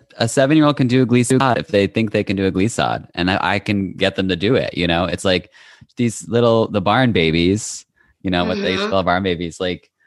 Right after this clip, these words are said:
Speaker 1: um, they could do it
Speaker 2: There were
Speaker 1: because
Speaker 2: stories of her with, uh, Ashley Bauer and
Speaker 1: Mm-hmm.
Speaker 2: <clears throat> Abby Stafford that I couldn't believe. Like, <clears throat> Abby Stafford must have only had her point shoes for, I don't know, not that long.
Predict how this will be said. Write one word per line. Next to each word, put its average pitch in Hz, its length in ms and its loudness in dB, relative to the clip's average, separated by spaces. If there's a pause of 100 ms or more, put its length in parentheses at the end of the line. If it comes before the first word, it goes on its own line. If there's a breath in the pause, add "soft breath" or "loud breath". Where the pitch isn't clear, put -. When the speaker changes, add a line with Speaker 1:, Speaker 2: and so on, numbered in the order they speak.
(300)
Speaker 1:
um, 87 680 -6 (560)
they 107 140 -6
could 104 280 -8
do 143 200 0
it 123 140 2
Speaker 2:
There 269 180 4
were 302 80 2
Speaker 1:
because 311 140 2
Speaker 2:
stories 254 440 2
of 214 140 -4
her 208 580 2
with, 190 460 -4
uh, 170 360 -4 (460)
Ashley 190 540 0
Bauer 175 720 0
and 160 460 -6
Speaker 1:
Mm-hmm. - 220 -14
Speaker 2:
<clears throat> - 80 -12
Abby 175 300 0
Stafford 170 560 -4
that 156 100 -6
I 156 100 -2
couldn't 156 260 -12
believe. 151 240 -10
Like, 156 260 -8 (360 loud breath)
<clears throat> - 380 -8
Abby 262 560 2
Stafford 190 540 0
must 175 220 -8
have 175 140 -4
only 170 240 -4
had 170 200 -2
her 156 120 -4
point 156 360 -10
shoes 165 360 -4
for, 151 440 -8
I 151 160 2
don't 127 80 -8
know, 120 260 -12
not 143 260 0
that 147 280 -2
long. 147 480 -2